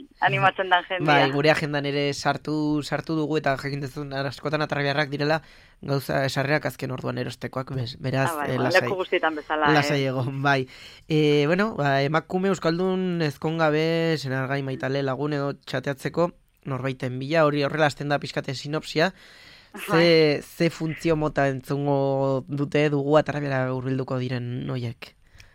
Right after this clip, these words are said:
Speaker 1: Bueno, ba, bakarrizketa bat da, ez dana moduko monologo bat,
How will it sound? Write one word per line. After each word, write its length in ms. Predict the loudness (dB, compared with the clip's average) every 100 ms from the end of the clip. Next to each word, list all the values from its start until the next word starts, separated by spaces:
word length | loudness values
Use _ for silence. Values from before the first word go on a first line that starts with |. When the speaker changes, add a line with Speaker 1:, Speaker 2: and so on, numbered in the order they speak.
| -4
Speaker 1:
Bueno, 280 | 2 4 8
ba, 100 | 6
bakarrizketa 1000 | 6 6 4 2 -4 -4 2 4 4 4
bat 180 | 2 2
da, 320 | 6 8 8 6
ez 80 | 2
dana 500 | 0 2 2 4 2 0
moduko 600 | -2 -4 -6 -6 -6 -4
monologo 520 | -2 0 0 0 6
bat, 280 | 8 8